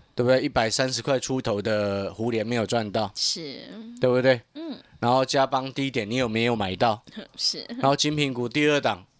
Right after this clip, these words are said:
Speaker 1: 二十五块的成本，你又没有买到，卖到二十九，对不对？
Speaker 2: 对。
Speaker 1: 所以你接下来去掌握那个还没涨到的股票，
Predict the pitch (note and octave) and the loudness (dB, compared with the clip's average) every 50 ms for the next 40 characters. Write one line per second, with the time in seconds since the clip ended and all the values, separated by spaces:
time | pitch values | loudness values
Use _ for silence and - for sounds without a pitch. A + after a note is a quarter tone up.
0 | _ _ - _ - D3 D3 B2+ C#3 C#3 B2+ A2+ - D#3 C#3+ C3+ C3 - - B2 | _ _ -20 _ -2 0 0 0 0 0 -2 0 2 2 4 4 2 0 -2 -4
1 | C3 C#3 B2+ A#2 A2+ A2+ A#2 C3+ D3 C#3+ C#3 C3+ B2+ A#2+ A2+ G#2+ G2+ C3 C3 A#2+ | 0 0 0 0 -2 -2 -2 -2 0 0 0 0 0 0 0 0 2 2 2 2
2 | A2+ _ _ _ _ _ _ _ _ _ _ _ _ _ _ - C#3 C#3+ D3 C3+ | 2 _ _ _ _ _ _ _ _ _ _ _ _ _ _ -2 2 2 4 4
3 | C3+ C3+ D3+ C#3 C3 A#2 B2 G#2+ - G#2 F2+ - - - - - _ _ _ _ | 2 2 2 0 0 -2 -2 -2 -2 -2 -4 -6 -12 -20 -20 -20 _ _ _ _
4 | _ _ _ - C#3 D3+ D3 D#3 E3+ D3+ - _ _ _ _ - - F3+ F3 E3+ | _ _ _ 0 2 4 6 4 4 2 0 _ _ _ _ -10 -10 -10 -8 -10
5 | D#3 G#2 - - _ _ _ - - E3 G3+ A3 F#3 C#3+ C3 - - F#3 F#3 F#3 | -12 -14 -16 -16 _ _ _ 0 4 6 8 8 6 4 2 2 4 6 6 6
6 | F#3 F3+ D3 C3+ - E3 D3 C3 - - B2+ G#2+ G2 G2+ A2+ C#3 D3 C3+ B2 C3 | 6 6 4 4 4 2 0 0 0 2 2 2 2 2 2 4 4 4 4 0
7 | B2+ A2 G2+ - G#2+ G#2 A2 A#2 G#2+ - F2+ E2+ E2+ - G#2 G2 F2 - - - | -2 -2 -2 -2 0 0 0 0 0 -2 -6 -6 -6 -4 -4 -4 -4 -6 -14 -16
8 | E2+ - F#2 F#2+ E2 D#2 | -16 -10 -10 -10 -10 -10